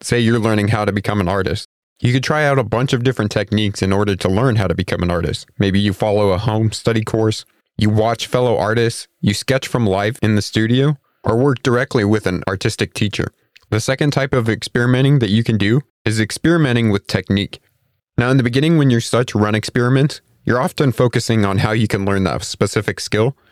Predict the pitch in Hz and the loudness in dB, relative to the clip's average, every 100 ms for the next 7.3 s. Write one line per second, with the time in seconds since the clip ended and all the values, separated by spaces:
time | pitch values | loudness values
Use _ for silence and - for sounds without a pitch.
0 | _ 101 - 147 151 143 131 117 101 110 | _ -4 0 0 0 2 2 2 0 0
1 | 113 82 98 107 101 98 - 78 95 - | -2 -2 0 0 2 0 0 -2 -2 -4
2 | 113 90 78 - _ _ _ _ _ 110 | -2 -2 -2 -10 _ _ _ _ _ -4
3 | 123 156 123 95 98 - 117 113 - 147 | 0 0 0 0 -2 0 0 0 2 0
4 | 139 139 - 123 104 95 110 131 - 113 | 0 -2 0 0 2 2 0 -2 -2 -2
5 | 73 - 95 92 87 98 _ - - 151 | -2 -2 -2 0 -2 -4 _ -8 -2 0
6 | 175 - 160 120 110 - 113 95 - 107 | 0 0 2 2 0 0 2 0 0 0
7 | 92 90 | 0 -2